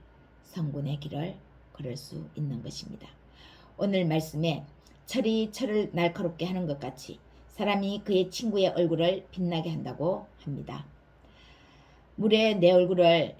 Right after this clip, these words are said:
비추면 내 얼굴과 똑같은 얼굴이 물에 비칩니다. 또 한 사람이 물속에 있는 거죠. 겉모습이 똑같은 얼굴을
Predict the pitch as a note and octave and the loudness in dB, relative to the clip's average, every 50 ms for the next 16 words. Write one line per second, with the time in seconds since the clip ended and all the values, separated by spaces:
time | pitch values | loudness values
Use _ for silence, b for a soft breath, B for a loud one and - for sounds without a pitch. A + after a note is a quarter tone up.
0 | - - - F3 E3+ E3+ - - F3+ D#3 D3 D#3+ F3+ E3+ A#2+ - - - - - | -20 -8 -6 -6 -4 -4 -4 -4 -4 -2 -2 0 -2 -2 -4 -6 -10 -18 -20 -16
1 | - - F#3 F#3 F#3+ - F3 F3+ F3 F3 F3+ E3 E3+ E3+ E3+ - - B3+ - A3 | 0 4 4 4 6 6 4 2 2 2 2 2 2 0 0 -2 -4 -6 -6 -6
2 | F#3 - - A3 G3+ F#3+ - D3+ E3 D#3+ - D3 D3+ F#3 G#3 A3 A3 G#3+ - - | -6 -4 -4 -6 -6 -4 -2 -2 -2 -2 0 -2 -2 -2 -4 -4 -6 -8 -12 -18
3 | _ - - - - - - D#3+ E3+ D#3 D3+ D#3 D#3+ F3+ F#3+ F#3+ F#3 - - - | _ -20 -20 -20 -20 -10 -6 -4 -2 -2 -2 -2 -2 -4 -6 -10 -14 -20 -20 -20
4 | - - - - - - - - _ _ _ _ _ _ - - - - - - | -20 -20 -20 -20 -20 -20 -20 -20 _ _ _ _ _ _ -20 -20 -20 -20 -20 -20
5 | _ _ _ _ _ - - - - D3 D3+ - - D3 C#3 C#3 C3 A#2+ - C#3+ | _ _ _ _ _ -20 -12 -10 -8 -8 -8 -10 -10 -8 -8 -8 -8 -8 -10 -12
6 | D3+ D3 C#3+ - - - - - _ _ - _ _ - - - - - - - | -12 -14 -16 -20 -20 -20 -20 -20 _ _ -20 _ _ -20 -20 -20 -20 -20 -20 -20
7 | _ - - - F#3+ F#3 F3 E3+ E3+ E3+ D#3+ D#3 D3+ D#3+ E3 F3 F#3+ - - - | _ -20 -10 -6 -4 -2 -2 -2 -4 -6 -6 -6 -6 -6 -6 -6 -8 -12 -16 -20
8 | - - - - - C#3+ D#3 D#3 D3 - C3+ - C3+ C#3+ C#3+ C3 C3 C#3 D3 - | -20 -20 -20 -16 -10 -8 -6 -6 -6 -8 -8 -8 -6 -6 -6 -6 -6 -8 -10 -12
9 | - - - - - - - - - - _ - - _ _ - - _ b b | -12 -14 -16 -18 -20 -20 -20 -20 -20 -20 _ -20 -20 _ _ -20 -20 _ b b
10 | b b b b b b b - _ - G#3+ A3 A3+ A#3 A3+ - A3 G3+ A3 A3 | b b b b b b b -12 _ 2 4 4 4 4 0 -2 -4 -4 -6 -4
11 | - F3 F3 - F#3+ E3+ - - F#3+ F3+ F#3+ F#3+ F#3+ G3 G3 - - _ _ _ | -4 -4 -2 -2 -4 -4 -2 -4 -4 -2 -2 -4 -6 -8 -12 -16 -20 _ _ _
12 | - - - - E3 E3+ D#3+ D3+ E3 E3+ D#3+ E3 F3+ F#3+ - - | -20 -14 -4 0 2 2 2 2 2 2 2 2 0 0 -4 -8